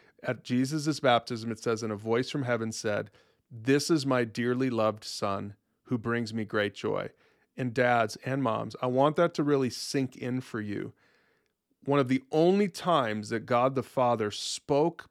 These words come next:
publicly about his son, he did it to affirm him.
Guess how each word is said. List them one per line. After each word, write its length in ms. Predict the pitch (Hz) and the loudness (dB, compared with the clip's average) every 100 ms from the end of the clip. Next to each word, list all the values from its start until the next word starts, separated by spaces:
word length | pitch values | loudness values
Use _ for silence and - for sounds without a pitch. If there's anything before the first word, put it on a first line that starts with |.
| - | -16
publicly 640 | - 165 170 165 - 123 | -2 2 4 2 0 -2
about 340 | 110 117 120 107 | 0 2 2 0
his 160 | 123 | -6
son, 500 | - 135 120 - - _ _ _ _ _ _ | -4 -2 -2 -4 -10 _ _ _ _ _ _
he 200 | - 143 | -2 -2
did 280 | 117 135 135 | 2 4 4
it 200 | 127 - _ _ | 0 -6 _ _
to 180 | - 135 | -2 0
affirm 460 | 117 - 120 117 113 | 0 -2 -4 -2 -4
him. 240 | 107 104 | -6 -10